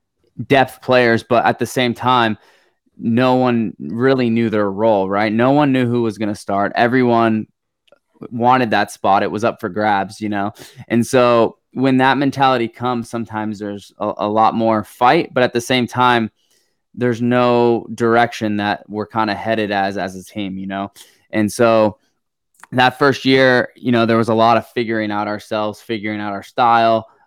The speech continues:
um, you know, and, and as a coach and, and as a, as an older player and stuff, you know, that's not gonna, not everyone you sign is just gonna work out. I mean, you're not gonna go perfect for twenty-four for twenty-four, like, "Oh, all these guys are gonna hit on all cylinders and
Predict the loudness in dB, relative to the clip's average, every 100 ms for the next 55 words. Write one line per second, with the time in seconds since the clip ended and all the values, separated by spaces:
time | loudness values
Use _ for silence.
0 | -8 -4 -4 -4 -8 -12 -10 -6 -4 -6
1 | -6 -10 -8 -6 -6 -6 -12 _ -6 -2
2 | 0 -2 2 2 2 2 2 2 0 -2
3 | -4 -4 -6 -8 -16 _ _ _ -12 -10
4 | -10 -10 -10 -4 -2 -2 -4 0 2 4
5 | 2 2 0 0 2 2 2 0 2 -2
6 | 0 0 0 -2 _ _ _ _ -4 2
7 | 2 2 2 4 4 4 2 2 -2 -2
8 | 0 0 -2 -8 -10 -12 -8 -8 -4 -6
9 | -4 0 0 0 -4 -2 0 0 0 -2
10 | -2 -4 -2 -2 -2 -8 -6 -10 -4 -4
11 | -4 -6 -8 -8 -8 -2 -2 -2 0 0
12 | 2 2 2 2 4 4 4 2 0 2
13 | 2 2 0 -2 -4 -2 0 0 2 0
14 | -2 -4 -2 0 -2 -2 -2 -4 -6 -10